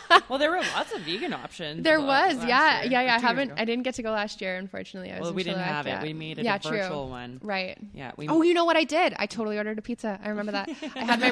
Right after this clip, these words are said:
Speaker 2: I had my roommates. Um, we all tested it out. And, um, yeah, but I think, uh, that and, um, the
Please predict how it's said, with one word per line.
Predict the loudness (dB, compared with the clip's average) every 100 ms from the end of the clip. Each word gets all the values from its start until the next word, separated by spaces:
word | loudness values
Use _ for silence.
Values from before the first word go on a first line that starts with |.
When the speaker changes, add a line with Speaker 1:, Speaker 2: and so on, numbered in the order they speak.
| 4
Speaker 2:
I |
had | 4 4
my | 4
roommates. | 2 2 0 -2 -4 -8
Um, | -6 -6 -6 -8
we | -6
all | -6
tested | -6 -10 -8 -8
it | -6
out. | -4 -6 -10
And, | -12 -16 -16 _ _ _ _ -12
um, | -10 -8 -10 -14 -16 _ _ _
yeah, | 0 2 2
but | -2 -2
I | -4
think, | -6 -8 -6
uh, | -4 -4 -6 -10 -16 _ -4
that | 0 0 0 -6 -10
and, | -8 -8 -10 -12 -14 -14 -10
um, | -10 -10 -12 -14 -16 -20
the | _